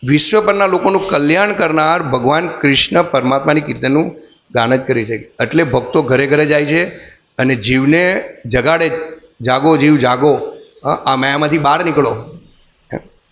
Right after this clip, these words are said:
બધી કથાઓમાં કૃષ્ણ કથા સારરૂપ છે, તેથી જેમ મધમાખીઓ બધા પુષ્પમાંથી મધુ સંચિત કરે છે, તેવી જ રીતે ભગવાનની આ કથાના સર્વ વસ્તુનો સાર કૃપા કરી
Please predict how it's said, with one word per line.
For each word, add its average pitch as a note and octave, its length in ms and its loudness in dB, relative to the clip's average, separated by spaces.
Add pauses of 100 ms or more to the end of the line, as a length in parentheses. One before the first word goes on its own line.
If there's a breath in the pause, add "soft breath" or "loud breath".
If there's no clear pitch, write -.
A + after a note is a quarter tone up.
(580 loud breath)
બધી D3 240 2
કથાઓમાં G3 580 2
કૃષ્ણ D#3+ 320 2
કથા F3 240 0
સારરૂપ D#3 480 2
છે, F#3+ 160 2
તેથી D#3+ 540 -2
જેમ D3+ 340 0
મધમાખીઓ D#3 560 2
બધા D3+ 220 2
પુષ્પમાંથી D3 560 0
મધુ C#3 300 2
સંચિત D#3+ 380 0
કરે C3 200 2
છે, C3+ 280 2 (560 loud breath)
તેવી D#3 220 0
જ F3+ 40 -2
રીતે E3+ 240 0
ભગવાનની C#3+ 640 0 (120)
આ C#3+ 160 2
કથાના C#3 540 0
સર્વ C#3+ 340 0
વસ્તુનો C3+ 380 0
સાર C#3 580 -2
કૃપા D3+ 260 0
કરી E3+ 420 2